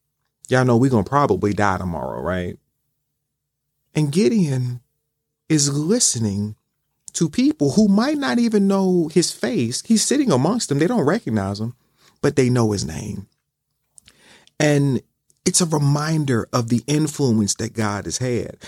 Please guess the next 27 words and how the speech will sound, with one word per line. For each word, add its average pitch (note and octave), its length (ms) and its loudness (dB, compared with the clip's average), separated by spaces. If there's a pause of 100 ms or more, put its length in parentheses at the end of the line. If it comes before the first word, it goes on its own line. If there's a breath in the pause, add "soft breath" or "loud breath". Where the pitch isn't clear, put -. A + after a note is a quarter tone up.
(120 loud breath)
They A#3 100 4
may C4+ 160 0
not A3+ 160 2
necessarily E3+ 560 2
know C3 140 2
your A2 180 2
face, B2+ 300 0
but G#2+ 120 -2
they A2+ 120 2
know C#3 160 0
who A2 160 0
you F#2+ 180 -4
are. - 320 -12 (1400 loud breath)
There D#3 120 2
are - 20 2
people A3+ 300 2
in C3+ 80 2
high C#3+ 200 -2
places B2+ 520 -4
who B2+ 120 -4
God A2 240 0
has G2 160 -2
already G#2+ 380 0
told C#3+ 420 -4
about G2+ 320 -2
you, C#3 200 -2
very A#3 360 -2